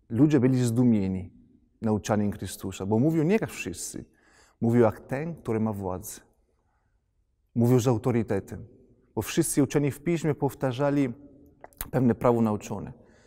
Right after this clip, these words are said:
Chrystus przynosi coś nowego, przynosi siebie. I dzisiaj dotykamy centrum tego kazania. Dzisiaj dotykamy to, co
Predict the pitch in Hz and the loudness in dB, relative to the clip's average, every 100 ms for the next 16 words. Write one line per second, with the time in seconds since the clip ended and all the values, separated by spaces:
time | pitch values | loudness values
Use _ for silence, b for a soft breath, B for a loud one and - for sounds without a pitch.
0 | b b - 165 190 - 151 151 - 175 | b b 2 4 2 0 -2 -2 -4 -4
1 | 160 139 - 135 131 123 95 98 - - | -6 -8 -4 0 2 2 0 -10 -16 -4
2 | 123 127 123 - 110 92 - - b b | -2 -2 -4 -2 -2 -4 -12 -20 b b
3 | b b b b b _ - 113 165 156 | b b b b b _ -4 -2 6 8
4 | 120 107 113 - - 135 131 117 101 - | 8 4 0 2 6 6 6 2 0 -4
5 | 139 139 127 110 - 95 87 95 - 107 | 0 2 2 0 -2 -4 -6 -10 -6 -4
6 | 101 107 90 98 92 90 98 _ _ _ | -4 -4 -4 -4 -6 -8 -12 _ _ _
7 | _ _ - 120 143 120 117 110 120 120 | _ _ -8 -2 2 2 0 0 2 2
8 | 123 117 - - 113 - 117 - 113 104 | 2 0 -4 -12 -12 -6 -6 -2 -2 -2